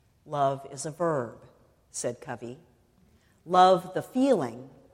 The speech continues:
is the fruit of love the verb. So love her, serve her, sacrifice, listen to her, empathize, appreciate, affirm her. Are you willing to do that?"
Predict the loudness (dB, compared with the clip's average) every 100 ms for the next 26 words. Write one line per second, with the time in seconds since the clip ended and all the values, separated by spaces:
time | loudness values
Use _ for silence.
0 | _ _ _ _ -8 -6 -6 -10 -14 -10
1 | -4 -4 -6 -16 -20 _ _ -16 -12 -8
2 | -6 -6 -12 _ _ -16 -6 -4 -4 -6
3 | -16 _ _ _ _ _ _ _ _ _
4 | -6 2 2 2 0 -2 -6 -14 -14 -16
5 | _ _ _ _ _ -12 -2 2 2 0
6 | -10 -12 -12 -16 _ _ _ _ -4 0
7 | 0 0 -8 -4 -4 -4 -6 -10 -12 _
8 | _ _ _ -6 -4 -2 -6 -6 -4 -4
9 | -4 -8 -20 _ _ _ _ _ -6 -6
10 | -6 -4 0 2 0 -2 -6 -8 -10 _
11 | -20 -16 -10 -8 -6 -4 -4 -6 -12 -20
12 | _ _ _ _ -10 -8 -2 0 0 -2
13 | -6 -14 -16 _ _ _ _ _ _ _
14 | _ _ _ _ -10 -8 -2 0 0 -4
15 | -6 -6 -6 -6 -14 -18